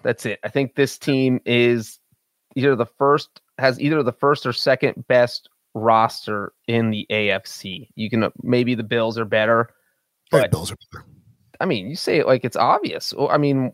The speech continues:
Speaker 1: why? Would you rather
Speaker 2: Is
Speaker 1: have
Speaker 2: the
Speaker 1: Josh Allen or Justin Herbert?
Speaker 2: Josh Allen.
Speaker 1: Okay. Well, then that, that's a good answer.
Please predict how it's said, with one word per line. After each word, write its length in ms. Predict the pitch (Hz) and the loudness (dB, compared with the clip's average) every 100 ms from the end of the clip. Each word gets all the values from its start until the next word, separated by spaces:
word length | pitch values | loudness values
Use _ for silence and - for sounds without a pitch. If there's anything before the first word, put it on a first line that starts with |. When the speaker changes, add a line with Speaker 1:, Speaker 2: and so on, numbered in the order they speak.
| _ | _
Speaker 1:
why? 440 | - 123 156 90 - _ _ _ _ _ _ _ _ _ _ _ _ _ - | -2 2 2 0 -8 _ _ _ _ _ _ _ _ _ _ _ _ _ -6
Would 120 | 139 | 2
you 40 | |
rather 140 | 160 160 | 4 4
Speaker 2:
Is 40 | |
Speaker 1:
have 60 | 135 | 2
Speaker 2:
the 20 | |
Speaker 1:
Josh 320 | 135 135 147 | 4 2 4
Allen 240 | 147 139 139 | 4 4 2
or 80 | 120 | 2
Justin 300 | 117 110 110 | 0 0 -6
Herbert? 300 | 95 90 - _ _ _ _ _ _ _ | -6 -8 -16 _ _ _ _ _ _ _
Speaker 2:
Josh 240 | - 101 - | 0 2 2
Allen. 340 | - - - _ _ - | -2 -10 -16 _ _ -16
Speaker 1:
Okay. 260 | 135 - - - | -16 -20 -18 -6
Well, 120 | 127 | 0
then 140 | 123 | 2
that, 220 | 120 120 - _ | 4 2 0 _
that's 200 | 123 113 | -2 0
a 80 | 131 | -4
good 220 | 123 127 | 0 2
answer. 380 | 139 160 - - | 2 0 -4 -12